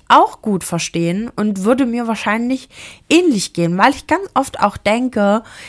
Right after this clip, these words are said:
ich bin doch sonst eigentlich auch eine schlagfertige Person. Aber wenn mir sowas passiert, da bin ich manchmal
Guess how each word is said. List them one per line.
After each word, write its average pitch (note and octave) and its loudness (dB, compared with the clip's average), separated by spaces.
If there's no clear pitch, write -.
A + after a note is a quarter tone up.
ich - -8
bin C#4+ 2
doch C#4 0
sonst C4+ -2
eigentlich A3+ -4
auch G3 -2
eine A3 -2
schlagfertige G#3+ -4
Person. B3+ -2
Aber G#3+ 2
wenn C4+ 2
mir D#4 2
sowas A3+ -2
passiert, D#4 2
da A3 0
bin C#4 0
ich D4+ -6
manchmal B3+ -2